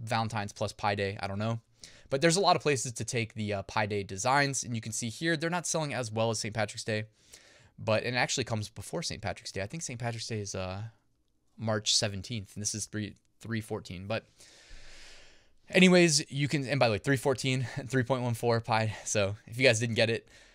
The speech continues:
that is why the date is always on, uh, March fourteenth. But you can see B S Rs here, two forty-eight K, three seventy-eight K, one twenty-five K, five seventy-six K.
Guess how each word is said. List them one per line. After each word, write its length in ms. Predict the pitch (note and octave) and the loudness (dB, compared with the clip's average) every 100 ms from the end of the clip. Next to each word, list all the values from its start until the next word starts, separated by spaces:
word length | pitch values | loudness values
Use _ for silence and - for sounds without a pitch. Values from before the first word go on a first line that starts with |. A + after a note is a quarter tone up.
| _ _ - | _ _ 2
that 140 | G#2+ | 4
is 140 | G#2+ A2 | 4 4
why 160 | G#2 | 2
the 80 | G2+ | 2
date 240 | G2 G2+ | 0 0
is 140 | G#2 F#2+ | 0 0
always 280 | G#2 G2 G2 | 0 0 0
on, 200 | F#2+ F#2 | -2 -4
uh, 100 | F2+ | -6
March 460 | F#2+ F#2+ - - | -6 -6 -8 -10
fourteenth. 560 | - G2+ - G3 G#3+ - | -10 -8 -2 0 0 0
But 220 | A#2+ A#2 | 2 2
you 80 | C#3+ | 2
can 80 | D#3 | -2
see 160 | F3+ C#3+ | 0 0
B 160 | B2 | 2
S 160 | B2 B2+ | 4 6
Rs 160 | A#2 | 4
here, 220 | - A#2+ A#2 | 4 2 0
two 160 | D3 | -4
forty-eight 440 | A#2+ C#3 A#2+ A2+ G#2 | 0 0 2 0 0
K, 280 | A#2 G#2+ | 0 0
three 160 | G#2+ A#2 | 0 -2
seventy-eight 420 | - G#2 G#2 G2+ | -2 0 -2 -2
K, 300 | - G2+ G2 | -2 -4 -4
one 180 | G2 G#2 | -6 -8
twenty-five 460 | G#2+ G2+ G2+ F#2+ - | -6 -6 -4 -6 -4
K, 240 | A2 G#2 | -4 -4
five 280 | - F#2+ G2 | -2 -4 -4
seventy-six 540 | F#2+ F2+ F2+ A2+ A2 | -8 -8 -6 -4 -4
K. 320 | - F3+ F3+ | 2 2 2